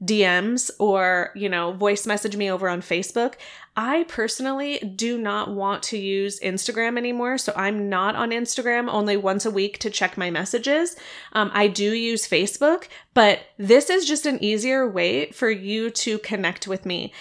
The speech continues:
And I want to be able to walk you through some different mindset shifts that you can have around this. So I want you to message me, and I want you to tell me,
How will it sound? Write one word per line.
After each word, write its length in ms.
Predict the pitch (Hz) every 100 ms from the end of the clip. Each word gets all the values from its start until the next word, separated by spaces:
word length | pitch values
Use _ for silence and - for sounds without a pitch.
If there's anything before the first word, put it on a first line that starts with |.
| - -
And 140 | 220
I 220 | - 233 311
want 440 | 311 285 - 214
to 160 | - 233
be 160 | 220 214
able 320 | 220 233 220
to 260 | - 226
walk 420 | 202 180 175 220 -
you 140 | 262
through 600 | 240 - 190 180 262 339 - - -
some 400 | - 254 233 226 190
different 460 | 240 262 311 320 -
mindset 460 | 202 190 240 -
shifts 280 | - 214 202
that 140 | 220 214
you 120 | 208
can 180 | 220 202
have 400 | 196 180 226 220
around 400 | 208 190 175 180
this. 260 | 160 - -
So 320 | - 226 202 202 - -
I 140 | 202
want 200 | 302 415
you 100 | 349
to 80 | 277
message 420 | 202 202 - 202
me, 160 | 196 170
and 180 | - 196
I 180 | 202 226
want 280 | 269 -
you 240 | 220 220 220
to 180 | - 214
tell 300 | - 214 220
me, 280 | 185 170